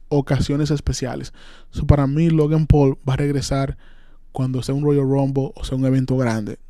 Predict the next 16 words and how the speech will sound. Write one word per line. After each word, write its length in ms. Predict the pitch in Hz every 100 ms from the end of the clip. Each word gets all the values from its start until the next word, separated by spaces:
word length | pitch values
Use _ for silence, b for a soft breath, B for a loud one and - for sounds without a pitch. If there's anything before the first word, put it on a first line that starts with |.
| - - - -
Esa 140 | -
es 60 | 151
la 120 | 139
única 260 | 135 143 135
manera 300 | 135 143 131
que 140 | 131
Logan 260 | 135 135 127
Paul 300 | 143 139 - -
vaya 300 | 139 131 127
a 40 | 127
regresar 440 | 143 143 131 143
de 80 | 139
verdad. 260 | 139 - - - - - - - - - - - - -
Ah, 1120 | 143 131 127 131 - - - 73 76 78 78
a 120 | 71
ver. 360 | 76 76 -